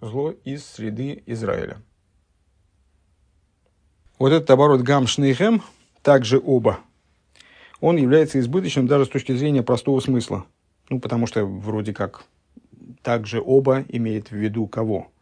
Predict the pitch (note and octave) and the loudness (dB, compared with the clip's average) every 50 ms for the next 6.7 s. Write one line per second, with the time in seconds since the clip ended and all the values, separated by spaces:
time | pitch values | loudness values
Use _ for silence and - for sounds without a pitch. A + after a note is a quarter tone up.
0 | _ _ _ _ _ _ _ _ _ _ _ - - G#2 G2+ F#2 - - B2+ C3 | _ _ _ _ _ _ _ _ _ _ _ -18 -14 -10 -10 -10 -8 -6 -4 -2
1 | B2 A#2+ A2+ - - - A2 G#2+ G2+ G2+ G2+ A2+ D#3+ F3+ E3 - - A2 G2+ G2 | 0 0 -2 -4 -4 -6 -6 -6 -6 -6 -4 -4 -4 -4 -6 -6 -6 -6 -6 -6
2 | G2+ - G2+ G2+ B2 - A#2 G#2+ G#2 - - - - A#2+ A2 G2+ G#2 A2 G#2 G#2 | -6 -6 -6 -6 -6 -6 -6 -6 -6 -8 -10 -10 -8 -6 -6 -6 -4 -2 -2 0
3 | G#2 G#2+ A2 G#2 G2 - A2+ A#2 A#2+ A2+ G2+ F2+ E2 - _ _ _ - G2+ G2 | 0 -2 -4 -6 -6 -4 -2 0 0 0 -2 -4 -6 -10 _ _ _ -14 -12 -12
4 | - - G2 F#2+ F#2 F#2+ F#2 F2+ G2+ F#2+ G2 G2+ G2+ G2 F2+ - - - - G2 | -10 -8 -8 -8 -6 -6 -4 -4 -2 -2 -2 -2 -2 -4 -6 -8 -12 -14 -12 -12
5 | F#2+ G2+ - - G#2+ G2+ G2 F#2+ F#2+ F#2+ F#2+ G2 G2 G#2+ A2+ A2 - G#2 G2 - | -14 -14 -12 -10 -8 -8 -8 -8 -8 -6 -4 -4 -2 -2 -2 -4 -6 -10 -8 -6
6 | G#2+ G#2+ G#2+ G2+ G#2+ G#2 - - B2 G#2 F2+ - - | -6 -6 -6 -6 -8 -8 -6 -4 -4 -4 -4 -6 -10